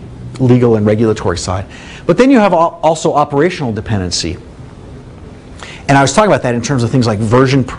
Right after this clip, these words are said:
proliferation or product proliferation.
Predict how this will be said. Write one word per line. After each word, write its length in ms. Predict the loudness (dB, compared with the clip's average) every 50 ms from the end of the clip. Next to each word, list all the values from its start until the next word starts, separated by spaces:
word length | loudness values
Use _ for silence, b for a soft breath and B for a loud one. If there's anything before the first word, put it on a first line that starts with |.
| -14 -12
proliferation 840 | -2 0 0 2 2 2 0 2 2 2 0 0 0 0 0 0 0
or 220 | -2 -4 -4 -4
product 520 | -4 0 2 2 2 2 0 -2 -4 -16 -12
proliferation. 760 | -2 0 0 0 2 0 0 0 0 0 -2 -4 -4 -6 -8